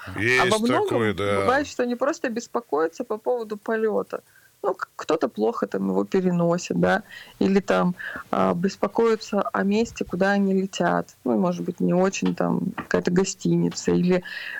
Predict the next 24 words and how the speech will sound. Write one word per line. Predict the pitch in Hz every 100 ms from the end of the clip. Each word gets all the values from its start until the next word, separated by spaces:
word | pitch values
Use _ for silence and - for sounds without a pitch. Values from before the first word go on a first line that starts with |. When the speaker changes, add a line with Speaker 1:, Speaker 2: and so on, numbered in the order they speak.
| -
Speaker 1:
вообще, | 170 - 208
может | 196 185
быть, | 185 180
город, | 165 170 180 170 165
или | 180
вот | 175 175
они | 185 180
вынуждены | 196 202 175 165 170 170
сейчас, | - - 165 165
да, | 170 175
лететь, | 170 - 170 170 - _ _
м, | - 175 175 175
не | 175
в |
любимый | 180 180 202 247 202
какой-то | - 170 165 165
европейский | 165 165 170 175 - 165
город, | 165 160 165 -
а | - - - -
в | -
тот, | - 233
в | -
который | 202 185 208 214
возможно. | 202 196 185 170 165 -